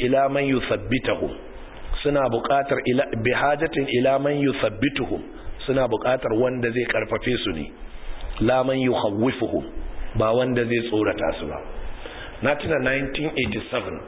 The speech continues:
<clears throat> Nineteen eighty-seven ina ga yau shekara ashirin da hudu kenan.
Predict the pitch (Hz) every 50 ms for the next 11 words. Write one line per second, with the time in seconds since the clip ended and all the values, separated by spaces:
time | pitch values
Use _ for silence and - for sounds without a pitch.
0 | - - 302 311 294 - 240 - - - - - - - - - - - - -
1 | - 101 - - - - - - - - - - 110 135 151 135 165 170 160 143
2 | 123 135 117 - 151 127 127 127 123 127 131 127 113 113 127 127 120 - - 107
3 | - 127 120 120 110 92 98 - - 107 113 117 110 104 90 101 - 95 98 -
4 | 90 78 67 69